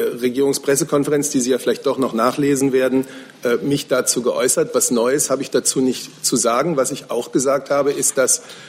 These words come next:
die Nichtveröffentlichung eines Berichtes in keiner Weise bedeutet, dass es das Thema,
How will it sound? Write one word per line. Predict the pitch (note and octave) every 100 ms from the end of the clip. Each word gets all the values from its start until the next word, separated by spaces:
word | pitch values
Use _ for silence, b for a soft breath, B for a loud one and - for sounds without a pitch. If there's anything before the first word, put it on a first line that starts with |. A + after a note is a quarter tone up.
| B -
die |
Nichtveröffentlichung | C#3 E3+ E3 F3 D#3+ D#3+ D3 C#3 C#3 A#2
eines | B2 A#2+
Berichtes | - A#2 D#3 - D#3+ -
in | C3
keiner | - C3 E3+ G3+ B2
Weise | A#2 C3 C#3
bedeutet, | C#3 A2+ A2 B2 E3+ - B B B -
dass | B2+ -
es | B2+ -
das | A#2 -
Thema, | - F#3 G3+ C3+ A2